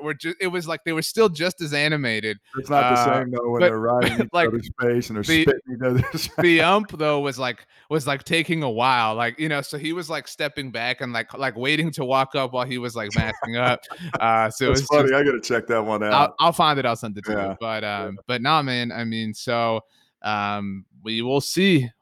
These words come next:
Speaker 1: what happens. Uh, but we have our nine guys that we believe will be on the Dallas Cowboys roster, uh, at defensive line. Uh, so that's that. Um, any other closing thoughts, Tony, before we get outta here?
Speaker 2: No, I just, I,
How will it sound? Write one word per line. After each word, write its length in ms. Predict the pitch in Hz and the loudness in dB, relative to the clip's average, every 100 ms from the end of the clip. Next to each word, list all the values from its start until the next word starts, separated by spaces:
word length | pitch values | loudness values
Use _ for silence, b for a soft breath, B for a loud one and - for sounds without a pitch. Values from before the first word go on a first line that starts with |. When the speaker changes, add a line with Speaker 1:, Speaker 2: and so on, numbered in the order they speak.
| - | -2
Speaker 1:
what 200 | 117 120 | 2 2
happens. 560 | 135 147 - 92 - | 2 0 -2 -10 -8
Uh, 420 | 90 117 113 110 107 | -2 0 2 2 2
but 180 | 120 110 | 0 0
we 180 | 117 120 | 0 0
have 320 | 139 147 143 - | 2 0 0 2
our 400 | 135 127 123 117 | 4 6 4 2
nine 320 | 120 131 139 | 2 2 2
guys 360 | 127 123 123 | 2 2 0
that 140 | - 98 | -4 -8
we 160 | 127 | -4
believe 400 | 151 156 151 165 | -2 -2 -2 -4
will 100 | - | -8
be 120 | 104 110 | -6 -4
on 160 | 110 | -2
the 60 | 107 | -2
Dallas 300 | 110 110 - | -2 -4 -4
Cowboys 440 | - 117 110 101 | -2 -2 -2 -2
roster, 480 | 107 117 - 131 131 | 0 0 0 -2 0
uh, 300 | 107 98 95 - | 2 2 0 -2
at 200 | 104 95 | -6 -6
defensive 500 | 110 107 104 92 - | -8 -6 -8 -10 -4
line. 280 | 113 147 151 b b b | 0 2 0 b b b
Uh, 240 | - 98 95 | -6 -4 -4
so 180 | - 107 | -6 -4
that's 320 | 110 107 - | -2 -2 -4
that. 400 | 127 151 160 - b b _ | 0 0 0 -6 b b _
Um, 580 | 110 113 113 117 117 113 | 0 2 4 4 2 0
any 200 | 160 180 | 0 2
other 220 | 190 185 180 | 4 4 2
closing 440 | - 196 175 190 | 4 4 4 2
thoughts, 340 | 190 208 196 | 4 2 2
Tony, 340 | - 131 104 90 _ - | -2 -4 -6 -10 _ -16
before 240 | 113 127 | -6 -2
we 100 | 123 | -2
get 120 | 131 | 0
outta 180 | 135 131 | 2 2
here? 240 | 120 92 - _ - | 0 -6 -8 _ -2
Speaker 2:
No, 140 | 139 | 4
I 140 | 147 151 | 6 6
just, 260 | 156 - - | 4 0 -2
I, 200 | 135 | -6